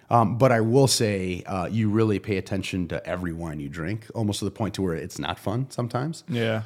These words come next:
Speaker 1: You know, you're just trying to hang out and relax. You're like, "Oh my God, I could be blinded on this." And then now you're looking for markers and, and seeing what's going on with the wine and trying to guess about the process they did and how much oak is there. And, and it really does detract from just being able to enjoy it. I mean, sometimes I wish I could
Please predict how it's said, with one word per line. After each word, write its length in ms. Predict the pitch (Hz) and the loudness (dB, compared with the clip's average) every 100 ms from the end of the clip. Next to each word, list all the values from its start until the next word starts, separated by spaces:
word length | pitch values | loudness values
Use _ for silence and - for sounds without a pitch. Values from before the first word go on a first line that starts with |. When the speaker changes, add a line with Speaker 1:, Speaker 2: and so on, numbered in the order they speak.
| - | -2
Speaker 1:
You 80 | 120 | 0
know, 80 | |
you're 220 | 120 117 110 | 0 0 -2
just 160 | 110 | -2
trying 140 | - 92 | -2 -4
to 60 | |
hang 260 | - 110 104 | -2 -2 -2
out 60 | 80 | 0
and 80 | 104 | 0
relax. 340 | 98 101 107 | 2 0 0
You're 100 | 101 | -2
like, 140 | 101 117 | -4 -4
"Oh 40 | |
my 100 | 110 | -2
God, 220 | 107 98 95 | 0 -2 -2
I 60 | |
could 120 | 101 | -2
be 100 | 95 | -2
blinded 360 | 95 104 98 90 | 0 0 0 -2
on 140 | 87 | -6
this." 200 | 87 90 | -8 -8
And 100 | 92 | -8
then 120 | 90 92 | -8 -8
now 160 | 92 | -8
you're 300 | 95 90 85 - - _ _ | -6 -6 -6 -10 -20 _ _
looking 240 | - - 90 | -4 0 2
for 140 | 143 | 8
markers 580 | 185 190 139 98 87 82 | 10 10 10 6 4 0
and, 240 | 87 82 | 0 0
and 120 | 90 87 | -2 0
seeing 160 | 117 | 2
what's 100 | 110 | 2
going 220 | 117 113 110 | 2 2 2
on 80 | |
with 80 | 110 | 2
the 60 | 123 | 2
wine 380 | 156 143 120 101 | 4 4 2 2
and 200 | 95 - - - - | 0 -2 -8 -20 -6
trying 220 | - 127 | 2 2
to 60 | 104 | 4
guess 240 | 113 - | 2 2
about 220 | 104 98 | 2 0
the 60 | - | 0
process 420 | - 127 117 104 | 0 0 0 -4
they 80 | 95 | -2
did 180 | 92 85 | -4 -6
and 120 | - | -4
how 100 | 104 | -4
much 180 | 101 120 | -4 -2
oak 160 | 110 104 | -4 -4
is 100 | 92 | -6
there. 240 | 92 90 | -4 -4
And, 220 | 80 - - - _ - | -6 -8 -12 -18 _ -2
and 100 | 117 | 2
it 60 | 127 | 6
really 240 | 143 170 | 8 10
does 240 | 135 131 104 | 10 8 6
detract 520 | 104 - 107 98 - | -4 0 2 2 0
from 180 | 98 90 | -4 -2
just 160 | 92 | -4
being 100 | 98 | -4
able 160 | 92 90 | -4 -6
to 160 | - 87 | -6 -6
enjoy 320 | 80 82 87 | -4 -2 -2
it. 160 | 87 - | -4 -8
I 60 | |
mean, 240 | 90 90 85 | -8 -8 -6
sometimes 420 | 98 92 98 87 | -6 -4 -4 -4
I 60 | |
wish 240 | 85 87 - | -8 -8 -10
I 60 | |
could 180 | 78 80 | -8 -10